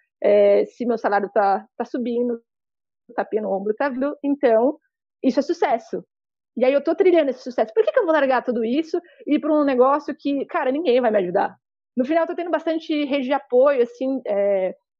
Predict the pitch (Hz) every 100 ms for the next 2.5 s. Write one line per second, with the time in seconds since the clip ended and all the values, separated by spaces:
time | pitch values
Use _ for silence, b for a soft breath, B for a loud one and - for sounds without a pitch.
0 | - 240 247 285 247 247 196 - - 247
1 | 247 240 - 226 240 233 226 220 214 220
2 | 226 220 202 214 226